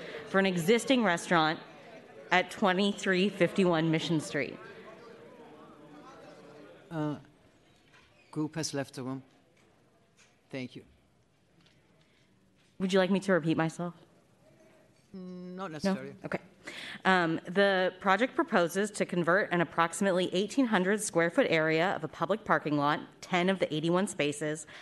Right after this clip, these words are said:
Speaker 1: to an outdoor activity area for the restaurant, doing business as Casements. The parking lot would continue operating with the remaining seventy-one spaces. The project also proposes to add a nighttime entertainment use, which is a principally permitted use in the Mission Street Neighborhood Commercial Transit District.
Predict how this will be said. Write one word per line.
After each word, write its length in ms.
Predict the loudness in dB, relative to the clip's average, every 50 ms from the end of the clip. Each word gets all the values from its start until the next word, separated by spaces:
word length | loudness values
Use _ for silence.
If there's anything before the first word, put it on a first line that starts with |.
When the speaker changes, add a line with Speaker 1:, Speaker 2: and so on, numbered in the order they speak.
| -20 -20 -20 -10 -4
Speaker 1:
to 100 | -2 -2
an 80 | 2
outdoor 340 | 2 2 2 2 2 2 0
activity 400 | 0 -2 -4 -4 -2 0 0 2
area 220 | 2 2 2 0 0
for 100 | 0 0
the 80 | 2
restaurant, 480 | 2 2 0 -2 -4 -6 -6 -6 -8 -12 -14 -18 -20 -18 -8 -2
doing 180 | 0 0 0
business 380 | 0 -2 -2 -2 -2 -4 -4 -4
as 160 | -6 -6 -6
Casements. 720 | -8 -12 -8 -8 -6 -6 -6 -8 -10 -10 -10 -12 -14 -14 -16 -18 -20 -20 -20 -20 -16 -10
The 80 | -10 -4
parking 340 | 0 2 2 2 2 0 2
lot 200 | 2 2 0 0
would 120 | -4 -4
continue 360 | -4 -4 -2 -2 0 0 0
operating 480 | 0 0 0 0 0 0 0 0 0 0
with 140 | 0 0 0
the 120 | -2 -2
remaining 440 | 0 0 0 0 0 0 -2 -2 -4
seventy-one 480 | -2 -4 -2 -2 -2 -2 -2 -2 -2
spaces. 600 | -4 -4 -8 -14 -14 -14 -16 -18 _ -20 -20 -20 -20 _ -20 -20 -18 -18 -18 -18 -20 -20 -16 -12
The 60 | -10
project 460 | -6 0 2 2 2 2 0 -4 -6 -8 -4
also 300 | 0 0 0 2 0 0
proposes 520 | 0 0 -2 2 2 2 2 2 0 -2 -2
to 180 | -2 -2 0 0
add 100 | 2 2
a 60 | 2
nighttime 420 | 2 2 0 -2 -2 0 0 2
entertainment 500 | 2 0 0 -2 0 2 2 2 2 -2
use, 400 | -4 -6 -8 -10 -10 -14 -14 -12
which 120 | -8 -4 -4
is 100 | -4 -4
a 60 | -4
principally 480 | -2 0 0 0 2 0 -2 -2 -2 -2
permitted 420 | 0 0 0 0 2 0 0 0
use 300 | 0 0 0 -2 -4 -6
in 120 | -4 0
the 60 | 0 2
Mission 300 | 2 0 -2 -2 -6 -6
Street 400 | -6 -4 -4 -2 -2 -2 -2 0
Neighborhood 380 | 0 0 0 0 -2 -2 -2
Commercial 360 | -2 -2 -2 -2 -2 -2 -6
Transit 460 | -8 -6 -4 -2 0 0 0 -2 -2 -2
District. 500 | -2 -2 0 -2 -2 -2 -2 -6 -20